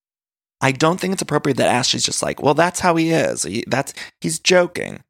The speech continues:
It's not a joke if people are uncomfortable. So you need to reroute your sense of humor and figure it the fuck out because everyone around you is uncomfortable. Ashley says again that Michael's not gay, and I, I agree. I don't think he's gay. I think he's just a creep, and he's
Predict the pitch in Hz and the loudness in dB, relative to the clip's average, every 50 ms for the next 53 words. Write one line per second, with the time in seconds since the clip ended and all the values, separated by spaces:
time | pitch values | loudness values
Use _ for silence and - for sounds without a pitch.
0 | _ _ _ _ - - - - - 180 180 190 233 220 165 - - 143 151 156 | _ _ _ _ -6 -4 -4 -2 -2 -2 -2 -2 -2 -2 0 2 4 4 4 2
1 | - - - - - 139 131 - 123 123 120 107 123 120 120 - - 185 208 - | 0 -6 -10 -8 -6 -6 -2 0 0 0 2 0 0 -2 -2 -4 -4 -6 -6 -8
2 | - - - - - - - _ _ _ _ _ - - - 160 160 165 175 190 | -10 -10 -8 -10 -10 -10 -14 _ _ _ _ _ -10 -6 -4 -2 0 0 0 0
3 | 202 196 170 135 120 143 170 170 156 143 131 170 190 147 98 78 - - - _ | 0 2 2 2 2 2 0 0 2 2 2 2 0 0 -4 -6 -6 -6 -8 _
4 | _ _ - 120 123 - - 135 131 123 123 117 - 147 156 170 139 104 87 50 | _ _ -6 -4 -2 0 0 0 -2 -2 -4 -4 -4 -2 -2 -2 -2 -4 -4 -4
5 | - 117 - - - 139 135 139 135 - - - - 135 123 - 143 143 139 - | -4 -6 -4 -2 -2 0 2 0 0 -2 -4 -4 -4 -4 -2 -2 -2 -2 -2 -4
6 | - - _ _ _ _ _ _ _ _ _ _ _ _ _ _ _ - 143 131 | -6 -10 _ _ _ _ _ _ _ _ _ _ _ _ _ _ _ -8 -6 -4
7 | - 147 135 123 - - 131 147 156 165 170 175 170 156 139 139 143 160 156 151 | 0 0 0 0 0 -2 0 2 2 2 4 4 4 4 2 2 2 0 0 -2
8 | 135 123 - - 113 120 123 131 147 156 151 - - - - - - - _ _ | -2 -2 -2 -2 -2 -4 -4 -4 -6 -6 -8 -12 -14 -16 -18 -18 -18 -20 _ _
9 | _ _ _ _ _ _ _ _ _ _ _ _ _ _ _ _ _ _ _ _ | _ _ _ _ _ _ _ _ _ _ _ _ _ _ _ _ _ _ _ _
10 | - 135 143 151 - - 180 165 156 - - 143 139 139 135 - - - 120 117 | -2 -2 0 0 0 0 0 -2 -2 0 0 2 0 0 -2 -4 -6 -6 -4 -2
11 | 131 131 127 131 123 - 110 110 101 - 82 - - 78 76 - - 139 151 151 | -2 -2 0 -2 -2 -4 -4 -4 -4 -4 -4 -6 -6 -6 -6 -4 0 2 2 4
12 | 151 147 147 - - 127 123 - - - 104 95 95 107 120 135 135 131 135 156 | 2 2 0 -2 -4 -4 -4 -4 -4 -2 0 0 2 0 0 -2 -2 -2 -2 0
13 | 143 101 78 80 90 90 92 90 - 92 - 127 127 - - 87 92 104 113 110 | 0 2 0 0 0 -2 -4 -6 -8 -10 -8 -8 -8 -6 -6 -6 -6 -6 -8 -8
14 | - 117 123 - 123 117 - - 117 - - 123 - - 127 123 123 - - - | -8 -8 -8 -8 -8 -6 -6 -6 -6 -6 -6 -8 -6 -4 -2 -2 -2 -2 -2 -2
15 | 120 120 120 117 120 127 120 - - | -2 -2 -2 -4 -4 -4 -4 -4 -6